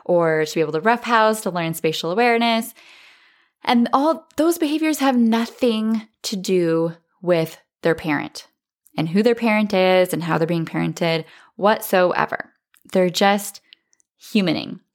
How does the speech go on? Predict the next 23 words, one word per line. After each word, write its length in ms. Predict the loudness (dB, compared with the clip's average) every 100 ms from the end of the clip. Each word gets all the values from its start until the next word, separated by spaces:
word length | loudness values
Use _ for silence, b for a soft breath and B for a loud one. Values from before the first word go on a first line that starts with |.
| _ -8
They're 120 | -4
being 320 | 0 2 2
a 60 | 2
human, 360 | 0 -6 -16 _ _
<laughs> 180 | -4 0
right? 300 | 0 -2 -4 _ B B B B
And 160 | 0
I 100 | 2
think 140 | 2 2
a 60 |
lot 360 | 2 4 2 2
of 100 | 0
times 560 | -2 -4 -4 -4 -6 -4
if 180 | -8 -4
you 240 | -4 -4 -2
are 580 | -2 0 0 0 -2 -4 B B
deep 320 | -4 2 2 2
into 220 | 0 0
gentle 340 | 0 -2 -2
parenting, 800 | -4 -6 -4 -4 -4 -4 -4 -6
you 220 | -6 -6 -6
can 580 | -6 -4 -2 -2 -4 -8 B B B B
make 280 | 0 0 0